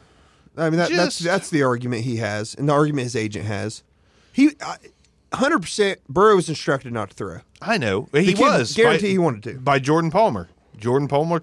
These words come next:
Speaker 2: Palmer told him not to throw, told him to wait for his pro day. And I'm fine with that. I'm fine with throwing at your pro day. I have no problem with that. But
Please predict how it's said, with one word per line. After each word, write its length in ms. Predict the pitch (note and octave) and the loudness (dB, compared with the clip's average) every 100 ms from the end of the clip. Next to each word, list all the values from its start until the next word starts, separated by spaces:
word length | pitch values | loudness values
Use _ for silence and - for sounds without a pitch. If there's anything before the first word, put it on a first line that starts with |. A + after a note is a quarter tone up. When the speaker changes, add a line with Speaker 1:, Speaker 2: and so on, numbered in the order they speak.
| - A2 | -6 -4
Speaker 2:
Palmer 280 | D3+ F#3+ | -2 -2
told 300 | F3+ G3 A#3 G#3 | -2 -2 0 0
him 100 | A#2 | 0
not 240 | F#2+ - | -2 -4
to 60 | F2+ | -10
throw, 340 | G2 E2 E2+ - | -10 -10 -10 -2
told 200 | C3 D#3 | 0 0
him 120 | E3+ | 0
to 60 | D3+ | -2
wait 220 | D#3 D3+ | -2 -4
for 100 | D#3+ | -4
his 100 | C#3+ | -6
pro 320 | - E3+ E3 | -2 0 0
day. 180 | G#2+ F#2+ | 0 -2
And 100 | C3+ | -2
I'm 120 | G3+ | -2
fine 280 | F#3 G#3+ B3 | -2 -2 -2
with 80 | C#3 | 0
that. 140 | B2 C3+ | 0 0
I'm 160 | E3+ | 0
fine 260 | F3+ G#3 G#3 | -2 -2 -4
with 120 | D3 | -2
throwing 320 | C3 B2+ A#2 | 0 0 0
at 60 | G2+ | -6
your 80 | F2+ | -6
pro 260 | - C#3 | 0 0
day. 300 | G2 E2+ E2+ - _ _ _ A#2 | 0 -4 -8 -12 _ _ _ -2
I 80 | |
have 100 | E3 | 0
no 100 | E3 C#3+ | 0 0
problem 280 | C#3+ C3+ | 2 2
with 100 | G2+ | 0
that. 260 | G2+ G2+ E2+ | -2 -2 -2
But 200 | G#2 | -4